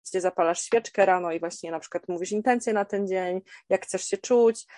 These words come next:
Tak samo na przykład w jodze kundalini bardzo często przed praktyką właśnie na przykład wybieramy praktykę konkretną, bo właśnie z, y, to, co lubię właśnie w jodze kundalini, to jest to, że na przykład pracujemy przez czterdzieści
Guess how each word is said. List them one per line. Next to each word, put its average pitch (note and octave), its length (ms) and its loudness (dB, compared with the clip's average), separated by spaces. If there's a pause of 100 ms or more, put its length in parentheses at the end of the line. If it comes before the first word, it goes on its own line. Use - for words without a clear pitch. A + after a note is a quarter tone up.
(140)
Tak G3+ 300 -4
samo G3 180 0
na F#3 80 -4
przykład - 220 -6
w - 40 -4
jodze F3+ 160 -2
kundalini G3 460 2
bardzo F3+ 240 0
często F#3 300 -8
przed - 240 -10
praktyką F3+ 600 -2 (1900)
właśnie F#3+ 260 0
na F3 80 -2
przykład - 240 -2
wybieramy F3+ 360 4
praktykę - 460 -4
konkretną, F#3 640 0
bo D#3 140 0
właśnie F3 260 -6
z, - 220 -6
y, E3+ 140 6 (680)
to, B3+ 100 4
co A#3 140 2
lubię G#3 120 2
właśnie G3 220 -2
w - 20 -6
jodze F#3+ 160 -6
kundalini, G#3 340 0
to A3 80 -2
jest G3 120 -2
to, A3+ 80 2
że A3+ 120 -4
na G3 80 -2
przykład - 220 -10
pracujemy G3+ 600 -2
przez - 220 -14
czterdzieści F#3+ 520 -4